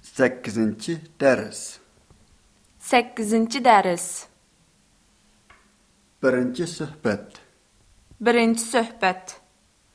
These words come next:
Speaker 2: Yaxshimisiz?
Speaker 1: Yaxshimisiz?
Speaker 2: Sizning ismingiz nima?
Speaker 1: Mening ismim Qari. Sizning ismingiz-chu?
Speaker 2: Ismim Tursunay. Yurtingiz qayerda?
Speaker 1: Yurtim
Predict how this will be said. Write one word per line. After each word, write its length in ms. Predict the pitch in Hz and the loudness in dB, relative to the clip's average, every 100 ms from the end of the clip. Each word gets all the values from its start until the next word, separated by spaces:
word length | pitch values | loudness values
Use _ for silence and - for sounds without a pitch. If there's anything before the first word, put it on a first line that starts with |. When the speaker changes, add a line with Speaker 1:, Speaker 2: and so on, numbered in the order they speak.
| _ _ _ - | _ _ _ 0
Speaker 2:
Yaxshimisiz? 920 | 233 - - 277 277 254 202 185 - - - _ | 0 0 -4 -6 -4 -2 -2 -2 -14 -20 -20 _
Speaker 1:
Yaxshimisiz? 800 | 139 135 - 226 - 113 - - - _ _ _ _ _ _ _ _ | 2 2 2 0 0 -4 -6 -14 -20 _ _ _ _ _ _ _ _
Speaker 2:
Sizning 400 | - 220 233 330 | -8 -2 4 4
ismingiz 380 | 349 277 254 220 | 2 2 2 2
nima? 380 | 214 208 208 247 - _ _ _ _ _ 123 | 0 2 0 -2 -16 _ _ _ _ _ 2
Speaker 1:
Mening 340 | 135 185 180 | 4 4 2
ismim 380 | - - 156 139 120 - - _ _ _ _ _ _ _ _ _ | -8 0 4 6 4 -2 -18 _ _ _ _ _ _ _ _ _
Qari. 400 | - 139 143 101 - - _ | 4 4 4 -2 -8 -20 _
Sizning 300 | - 151 214 | -2 0 0
ismingiz-chu? 560 | 196 139 120 104 156 190 190 - _ _ _ _ _ _ | 2 2 2 0 -2 -2 -4 -18 _ _ _ _ _ _
Speaker 2:
Ismim 420 | - - 262 254 254 | -10 -2 0 0 0
Tursunay. 640 | 262 262 285 269 196 185 - _ _ - | -4 -2 2 4 4 -2 -12 _ _ -2
Yurtingiz 440 | 254 247 277 339 - | -2 0 2 0 2
qayerda? 400 | 269 233 208 196 - _ _ _ _ _ _ _ _ _ _ _ - | 0 2 0 -8 -20 _ _ _ _ _ _ _ _ _ _ _ -4
Speaker 1:
Yurtim 400 | 131 151 151 | -2 0 0